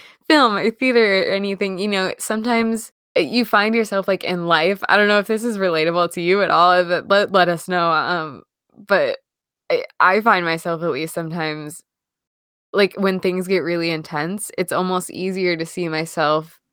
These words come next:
living through something as a character, or, like, living through something, like, for him as a director. And I think it's, it's the separation of, like, art in reality. Does that make sense?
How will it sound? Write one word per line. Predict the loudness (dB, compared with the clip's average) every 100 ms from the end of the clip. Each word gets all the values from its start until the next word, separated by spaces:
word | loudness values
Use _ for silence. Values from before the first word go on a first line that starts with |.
| 0
living | 2 4 2
through | 2 -2
something | 0 -4 -2 -4
as | -2
a | -4
character, | -2 -2 -2 -4 -8 -6 -10 -12 _
or, | 2 4
like, | 4 0
living | 0 -2 -2 -4
through | -6
something, | -6 -6 -4 -2
like, | -2
for | -2
him | -2 0 0
as | 0 0
a | 0
director. | 0 2 0 -2 -8 -6 -6 -10 _ _ _
And | -2 0
I | 0
think | 0 0
it's, | -4 -6 -16 _ _ _ _ _ _
it's | -6 -6 -4
the | -4
separation | -2 -4 -2 0 0 -2 -4 -2 -2 -2 -4 -10 _ _ _ _ _ _ _ _ _
of, | 0 2
like, | 2 2 -2 -12 _ _ -20 -2
art | 2 2
in | 2 2
reality. | 2 2 0 -6 -8 -12 -16 _ _
Does | 0
that | 2 2
make | 0
sense? | -4 -8 -8